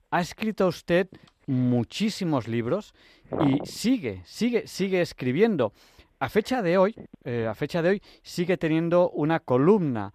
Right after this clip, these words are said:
diaria en el, en el diario A B C, aquí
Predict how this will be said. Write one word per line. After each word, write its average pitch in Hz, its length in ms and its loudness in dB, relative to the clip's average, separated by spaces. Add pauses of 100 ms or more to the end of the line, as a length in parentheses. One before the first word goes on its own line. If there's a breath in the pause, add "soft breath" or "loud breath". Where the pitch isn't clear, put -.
(220)
diaria 135 640 0 (360)
en 120 300 0
el, 110 280 -2 (120)
en 135 120 -4
el 120 140 -2
diario 127 440 2
A 120 120 -4
B 110 120 -2
C, 240 240 -2 (160)
aquí 175 400 -6